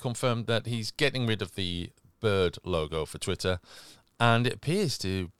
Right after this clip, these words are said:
be that, um, eventually Twitter is actually going to be not called Twitter anymore. It's gonna be called X.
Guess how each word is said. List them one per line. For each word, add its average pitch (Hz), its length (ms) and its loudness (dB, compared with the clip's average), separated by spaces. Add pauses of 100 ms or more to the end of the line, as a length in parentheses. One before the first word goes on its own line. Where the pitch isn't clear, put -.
(160)
be 120 300 2
that, 104 500 0
um, 104 380 2 (480)
eventually 110 400 2
Twitter 117 300 -2
is 110 120 0
actually 101 260 -2
going 95 200 -2
to 98 100 -6
be 104 140 -2
not 104 220 0
called 107 200 0
Twitter 90 500 -2
anymore. 101 260 -2
It's 117 120 -2
gonna 117 220 -4
be 107 80 -8
called 113 220 0
X. - 480 -2